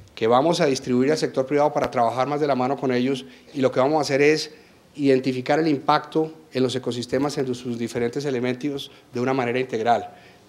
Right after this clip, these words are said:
Valorar eso en términos de unidades y exigirle a las empresas que hagan las compensaciones de manera integral en el mismo ecosistema, en la misma región donde operan y por periodos de tiempo no solamente más largos, sino que muchas veces trasciendan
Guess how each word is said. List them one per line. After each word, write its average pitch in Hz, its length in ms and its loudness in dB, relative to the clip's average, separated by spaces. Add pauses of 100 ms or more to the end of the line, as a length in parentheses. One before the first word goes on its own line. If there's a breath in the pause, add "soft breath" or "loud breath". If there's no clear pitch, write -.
(140)
Valorar 139 460 6
eso 165 220 0
en 156 100 -6
términos 156 360 -4
de 131 60 -4
unidades 123 520 -4 (100)
y 139 100 0
exigirle 135 540 0
a 170 40 6
las 143 120 0
empresas 131 520 -2 (340 loud breath)
que 117 140 0
hagan 160 260 4
las 139 100 -2
compensaciones 131 840 -2 (340 loud breath)
de 127 120 2
manera 117 240 2
integral 139 640 2 (640)
en 120 140 2
el 113 100 0
mismo 143 240 6
ecosistema, 147 720 0 (360 loud breath)
en 131 160 0
la 120 100 0
misma 151 320 2
región 131 320 0
donde 135 200 0
operan 156 420 2 (340 loud breath)
y 139 140 -2
por 123 220 0
periodos 131 340 2
de 139 60 4
tiempo 143 280 0
no 143 80 2
solamente 143 480 0
más 139 180 0
largos, 139 380 0 (220 loud breath)
sino 120 220 -4
que 123 100 -6
muchas 120 300 -2
veces 135 340 -2
trasciendan 151 760 -2